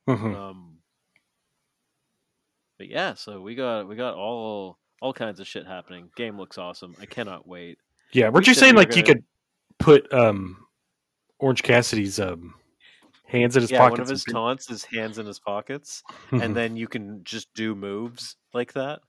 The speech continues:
Speaker 1: That's awesome.
Speaker 2: So Orange Cassidy won a match by, he hit his finisher, then he taunted, put his hands in his pockets, and then you can pin.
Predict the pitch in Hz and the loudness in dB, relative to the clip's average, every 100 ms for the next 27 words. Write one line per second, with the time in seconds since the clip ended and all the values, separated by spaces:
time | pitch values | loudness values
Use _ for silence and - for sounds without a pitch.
0 | _ _ _ _ - 90 95 92 - 101 | _ _ _ _ -10 -8 -8 -8 -12 -8
1 | 120 113 117 120 113 - 113 113 - 110 | -6 -4 -2 -4 -6 -4 -4 -4 -8 -10
2 | 107 95 104 110 104 98 95 - - - | -10 -8 -8 -8 -10 -12 -14 -16 -18 -18
3 | _ _ _ _ - 104 98 87 - _ | _ _ _ _ -8 -8 -8 -14 -20 _
4 | _ 127 123 139 135 - 113 117 147 147 | _ -8 -4 -4 -6 -8 -8 -8 -8 -8
5 | 110 104 98 - 113 - 101 98 113 - | -8 -12 -14 -18 -14 -10 -10 -8 -10 -10
6 | 107 92 117 107 107 101 - 104 90 95 | -12 -10 -10 -10 -10 -14 -8 -8 -8 -14
7 | - - 110 98 98 95 95 - 90 - | -14 -14 -12 -10 -12 -14 -18 -20 -14 -10
8 | 101 117 | -10 -10